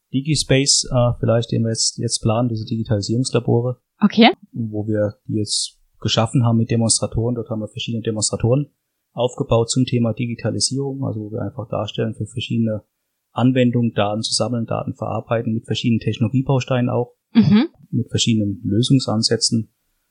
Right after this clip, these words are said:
Speaker 1: äh, wo wir es aufbauen. Das werden wir jetzt offiziell einweihen, dieses Labor.
Speaker 2: Ja.
Speaker 1: Um das als Basis zu nehmen für zukünftige Innovationen im Bereich Digitalisierung.
Speaker 2: Erklär mir mal, was man genau in diesen Laboren macht.
Speaker 1: In den Laboren macht man eigentlich nicht, nicht viel. Es sind einfach Projekträume,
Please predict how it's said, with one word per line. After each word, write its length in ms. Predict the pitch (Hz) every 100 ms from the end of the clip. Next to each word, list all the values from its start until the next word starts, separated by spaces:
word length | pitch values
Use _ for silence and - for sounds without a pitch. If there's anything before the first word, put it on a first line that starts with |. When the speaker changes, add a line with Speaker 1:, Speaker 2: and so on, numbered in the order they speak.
| _
Speaker 1:
äh, 40 | 139
wo 240 | 104 104
wir 60 | 104
es 100 | 101
aufbauen. 480 | 101 107 - 110 104
Das 160 | 101 -
werden 140 | 104
wir 60 | 101
jetzt 220 | - -
offiziell 380 | 110 110 - 110
einweihen, 480 | 95 107 107 110 -
dieses 260 | 113 104 -
Labor. 400 | 104 104 101 101 _
Speaker 2:
Ja. 240 | 269 226 247 _ _ _ _
Speaker 1:
Um 320 | 127 110 107 -
das 160 | 104
als 180 | 107 98
Basis 380 | 92 98 110 -
zu 100 | 107
nehmen 200 | 104 101
für 120 | 98
zukünftige 500 | - 101 104 - 104
Innovationen 460 | 101 98 - 92 98
im 40 |
Bereich 220 | 101 98
Digitalisierung. 720 | - 98 - 92 - - 87 _ _ _
Speaker 2:
Erklär 260 | - - 202
mir 140 | 247
mal, 300 | 262 226 220 -
was 320 | 196 196 202
man 160 | 233 214
genau 240 | 196 175
in 80 | 185
diesen 180 | 185 180
Laboren 360 | 175 185 165 165
macht. 360 | 170 - - - _ _ _ _ -
Speaker 1:
In 140 | 110
den 200 | 110 107
Laboren 400 | 104 98 104 120
macht 200 | 117 -
man 120 | 120 104
eigentlich 200 | 107 107
nicht, 260 | 110 101 -
nicht 160 | 110 -
viel. 180 | 135
Es 80 | 135
sind 100 | 123
einfach 360 | 104 107 110 - _ _ _ _
Projekträume, 720 | 117 113 139 - - 123 165